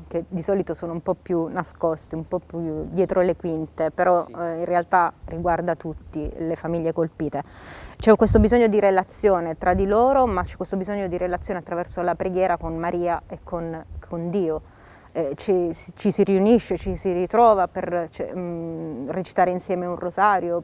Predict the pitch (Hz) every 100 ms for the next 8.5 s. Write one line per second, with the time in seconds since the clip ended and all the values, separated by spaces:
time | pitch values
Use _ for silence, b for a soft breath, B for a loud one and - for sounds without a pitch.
0 | - 180 170 170 165 160 B B B B
1 | 180 190 180 190 185 180 175 175 175 170
2 | 180 226 190 - 160 170 180 175 - -
3 | 156 285 330 214 175 - 165 165 - 165
4 | 156 - 165 170 165 180 175 - 175 170
5 | 170 _ _ _ - 240 262 - 202 180
6 | 180 202 - 190 - 190 196 - 247 190
7 | 175 175 185 220 214 180 196 - 196 -
8 | - 160 160 170 160